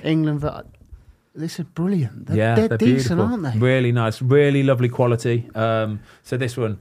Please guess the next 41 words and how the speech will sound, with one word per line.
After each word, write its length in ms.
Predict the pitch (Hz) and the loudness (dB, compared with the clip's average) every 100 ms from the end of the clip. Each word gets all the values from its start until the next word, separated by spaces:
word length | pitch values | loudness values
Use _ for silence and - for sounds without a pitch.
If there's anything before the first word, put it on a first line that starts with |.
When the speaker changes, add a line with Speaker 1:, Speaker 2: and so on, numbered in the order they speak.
| - | -8
Speaker 1:
Brazil, 340 | 147 135 151 151 | -8 -6 -8 -4
Speaker 2:
England 20 | |
Speaker 1:
England. 500 | 151 151 147 151 143 | -2 0 0 0 0
Speaker 2:
international 680 | - 135 135 135 - 127 123 123 | -2 -4 -2 -4 -6 -4 -4 -2
national 360 | 127 123 127 | -4 -2 -4
match, 240 | 120 117 - | -4 -4 -6
England 380 | 139 131 127 123 | -4 -2 -2 -2
versus 340 | 127 120 120 | -2 -2 -4
Republic 400 | 117 117 127 117 | -4 -4 -4 -4
of 80 | 123 | -2
Speaker 1:
Tom, 80 | 120 | 0
Speaker 2:
Ireland, 220 | 117 113 175 | 0 0 -2
Speaker 1:
feel, 60 | |
feel, 60 | 175 | -2
feel 100 | 147 | -2
the 60 | 131 | -2
Speaker 2:
twenty 140 | 180 | -2
thirteen. 600 | 117 127 185 175 110 107 104 | -2 0 0 0 0 -2 -6
Speaker 1:
quality 400 | - 175 160 127 | -6 -6 -4 -4
of 120 | 120 | -4
them. 260 | 139 117 110 | -2 -2 2
Speaker 2:
Real 360 | 127 151 151 143 | 4 4 4 2
nice 260 | 139 127 | -2 -4
quality, 420 | - 143 131 127 123 | -4 -2 0 0 -2
sort 220 | 139 120 | -4 -4
of 80 | 120 | 0
velvet. 720 | 135 131 131 127 131 127 - | 0 0 -2 -2 -4 -4 -4
Um, 640 | 117 117 113 110 110 110 - _ _ _ | -2 0 -2 -2 -2 -4 -8 _ _ _
Speaker 1:
Can 120 | 180 | -2
I 20 | |
Speaker 2:
yeah. 160 | - 147 | 2 2
Speaker 1:
put, 40 | 135 | 0
can 80 | |
I 60 | 196 | -2
put 180 | 190 - | -4 -6
one 120 | 208 | -4
on? 180 | 208 110 | -4 -4
Speaker 2:
Yeah, 140 | 208 | -6
for 120 | 214 175 | -4 -6
sure. 200 | - 339 | -6 -4
Speaker 1:
Oh, 160 | - | -4